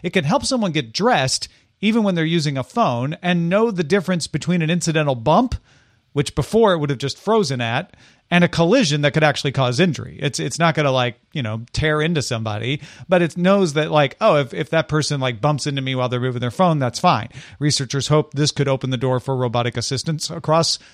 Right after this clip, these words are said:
a range of tasks. That's probably something not a lot of people think of, but, you know, ro-, robotic algorithms right now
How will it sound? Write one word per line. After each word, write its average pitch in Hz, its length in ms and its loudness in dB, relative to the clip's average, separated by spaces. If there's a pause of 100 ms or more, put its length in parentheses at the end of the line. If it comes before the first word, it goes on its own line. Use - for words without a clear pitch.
(160)
a 156 80 0
range 151 580 -2 (100)
of 139 140 0
tasks. 107 540 -4 (580)
That's 180 140 -2
probably 220 200 2
something 190 240 0
not 180 160 2
a 180 40 2
lot 180 120 4
of 165 80 -4
people 160 220 -2
think 254 240 0
of, 135 260 -2
but, 143 220 2 (340)
you 170 100 -2
know, 123 140 0
ro-, 143 320 0
robotic 151 400 0
algorithms 165 500 0
right 135 220 -2
now 123 300 -2